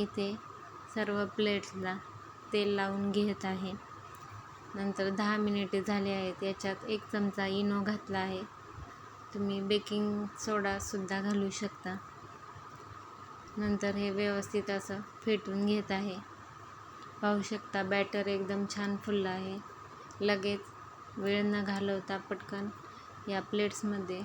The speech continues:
बॅटर घालायचं आहे व स्टीम करायला ठेवून द्यायचं आहे. सर्व प्लेट्समध्ये मी हे बॅटर भरून घेत आहे. ही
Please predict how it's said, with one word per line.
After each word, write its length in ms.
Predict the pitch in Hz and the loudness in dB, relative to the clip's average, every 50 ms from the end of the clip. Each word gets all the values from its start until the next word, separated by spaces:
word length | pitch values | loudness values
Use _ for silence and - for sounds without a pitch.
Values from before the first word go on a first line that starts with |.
| 202 - - - | -8 -10 -10 -6
बॅटर 440 | 208 202 202 196 196 - 196 196 202 | -2 0 0 0 0 0 0 0 2
घालायचं 540 | 196 202 196 196 196 196 190 185 - - 196 | 2 2 2 2 2 0 0 -2 0 0 0
आहे 300 | 196 196 208 196 190 202 - - - - - - - - - - - - - - - - - - - - 208 | 0 0 0 -2 -2 -4 -8 -12 -14 -16 -16 -16 -16 -16 -16 -16 -16 -16 -16 -16 -16 -16 -16 -16 -12 -6 -2
व 120 | 190 196 196 | 0 0 0
स्टीम 440 | - - - 226 220 214 214 208 202 | -2 -2 2 4 4 6 6 4 2
करायला 480 | - 208 202 202 202 196 190 190 190 190 | 2 2 2 4 4 4 4 2 2 0
ठेवून 400 | 190 - 208 202 202 202 196 196 | 0 -2 -2 0 0 0 0 0
द्यायचं 340 | 202 202 196 196 190 - 190 | 2 2 0 0 0 -2 -4
आहे. 280 | 190 190 196 190 190 202 - - - - - - - - - - - - - - - - | -2 -2 -4 -6 -6 -8 -10 -12 -16 -14 -16 -16 -16 -16 -16 -16 -16 -14 -14 -14 -4 0
सर्व 280 | 220 208 208 202 208 | 2 2 4 4 4
प्लेट्समध्ये 840 | 196 202 - 208 208 208 202 - - 208 202 202 190 185 190 190 190 | 2 2 4 4 6 6 4 4 0 0 0 2 0 0 0 0 0
मी 180 | 190 196 190 | 0 -2 -2
हे 280 | 190 196 196 196 190 190 208 - - - - - | -2 -2 -2 -2 -2 -2 -4 -6 -8 -12 -8 -2
बॅटर 420 | 190 196 190 185 180 - 190 185 | 0 2 2 2 2 2 0 2
भरून 520 | 185 196 202 202 196 196 196 196 196 202 196 | 2 2 2 2 2 2 0 0 0 0 2
घेत 260 | 202 208 214 - - | 2 0 0 0 0
आहे. 260 | 190 185 190 190 185 208 - - - - - - - - - - - - - - - - - - - - - - - - - - - - - - - - - - - - - - - - - - - - - - - - - - - - - - - - - - - 123 - - - - - - | -2 -2 0 -2 -4 -4 -6 -8 -14 -14 -14 -14 -14 -14 -14 -14 -14 -14 -14 -14 -16 -16 -16 -14 -14 -14 -14 -14 -14 -16 -14 -16 -14 -14 -14 -14 -14 -14 -14 -14 -14 -14 -14 -14 -14 -14 -14 -14 -14 -14 -14 -14 -14 -12 -14 -14 -14 -14 -14 -14 -12 -12 -12 -12 -12 -12 -12 -12 -12 -12 -14 -12
ही 480 | - 208 220 226 220 214 - - - - | -2 0 2 4 4 2 2 0 -4 -6